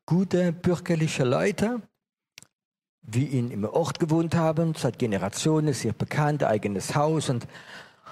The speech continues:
und dieser Mann war pädophil und er hat viel Geld, hat ein zweites Leben gehabt, am Abend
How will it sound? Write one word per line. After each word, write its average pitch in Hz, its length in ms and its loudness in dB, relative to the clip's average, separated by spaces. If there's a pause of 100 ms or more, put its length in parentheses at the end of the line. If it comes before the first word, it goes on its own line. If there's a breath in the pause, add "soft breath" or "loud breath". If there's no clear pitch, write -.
(100 loud breath)
und 143 240 0
dieser 139 200 2
Mann 123 240 2
war 127 80 2
pädophil 113 640 0
und 120 200 -8
er 113 140 0
hat 127 300 -2
viel 156 320 -2
Geld, 143 280 0
hat 147 140 -4
ein 104 140 -6
zweites 107 420 -2
Leben 156 260 0
gehabt, 147 300 -2
am 135 100 -2
Abend 113 320 -4